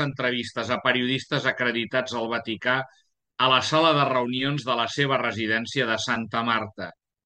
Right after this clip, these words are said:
N'he llegit algunes, i potser les més atrevides i disteses són les que va donar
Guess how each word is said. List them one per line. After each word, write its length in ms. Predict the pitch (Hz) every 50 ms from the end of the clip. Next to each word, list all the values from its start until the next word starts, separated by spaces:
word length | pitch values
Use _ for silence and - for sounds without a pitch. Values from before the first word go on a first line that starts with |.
| _ _ _ - - _ -
N'he 160 | 151 175 214
llegit 340 | 240 220 180 165 220 208 202
algunes, 640 | 170 147 147 147 156 151 131 107 92 90 - - - -
i 140 | 147 147 147
potser 380 | - 143 139 139 - 165 180 202 185 156
les 240 | 156 147 135 107 131
més 180 | 156 170 151 160 156
atrevides 640 | 151 - 135 127 120 127 131 135 147 151 147 147 - -
i 140 | 131 131 120
disteses 640 | 123 120 104 - - - 139 135 127 143 151 143 -
són 300 | - 147 143 139 143 143 143 - - - - _ _ _ - 123
les 180 | 127 123 - -
que 160 | - 143 135
va 120 | 131 160 147
donar 360 | 139 143 135 139 143 147 147